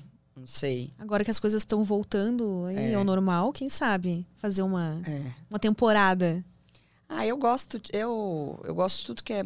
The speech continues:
Speaker 1: artístico, assim, sabe? Eu gosto de palco. Eu fiz po-, ah, aí cê, aí cê não me perguntou, por que que eu resolvi dar aula?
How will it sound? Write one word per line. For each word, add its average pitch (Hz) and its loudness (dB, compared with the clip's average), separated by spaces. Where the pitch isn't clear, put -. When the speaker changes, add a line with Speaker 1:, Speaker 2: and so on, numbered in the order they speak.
Speaker 1:
artístico, - -6
assim, 135 -10
sabe? 143 -8
Eu 156 -6
gosto 196 0
de 170 -8
palco. - -12
Eu - -20
fiz - -18
po-, - -10
ah, 160 2
aí 135 -2
cê, - -6
aí 160 0
cê 175 -4
não 175 -2
me 175 -2
perguntou, 180 -4
por 147 -16
que 214 -8
que 226 -8
eu 240 -2
resolvi 202 -4
dar 185 2
aula? 120 0